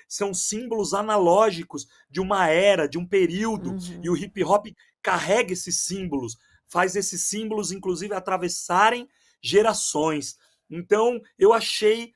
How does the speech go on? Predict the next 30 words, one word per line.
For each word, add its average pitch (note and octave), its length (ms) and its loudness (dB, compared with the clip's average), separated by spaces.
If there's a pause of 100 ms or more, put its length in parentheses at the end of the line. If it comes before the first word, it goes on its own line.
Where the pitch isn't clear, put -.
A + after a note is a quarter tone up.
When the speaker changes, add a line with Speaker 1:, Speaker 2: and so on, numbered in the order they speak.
(240)
Speaker 1:
que - 80 -12
o G#3 40 -6
stop G#3+ 460 -2
motion G#3 560 2 (300)
foi F#3+ 240 0
a G3 40 -2
técnica G3 840 -2
audiovisual F#3 760 0
perfeita G#3 800 -2 (260)
pra F#3 180 -2
traduzir F#3+ 560 -4
todo A3+ 240 -10
o B3 40 -6
espírito, G#3+ 960 -8 (240)
o F3+ 80 -10
conceito, G3+ 1040 0 (100)
a F3 160 6
alma G#3 320 6
do G3+ 120 -6
disco. E3+ 420 -8 (540)
E F#3 100 -2
aí G3 220 4
a G3 60 2
gente F#3+ 260 -8
segue E3+ 360 0
fazendo F3 540 -4 (220)
videoclipes F3 600 -4
em F3 100 -4
stop D#3+ 340 -4
motions. F3+ 520 0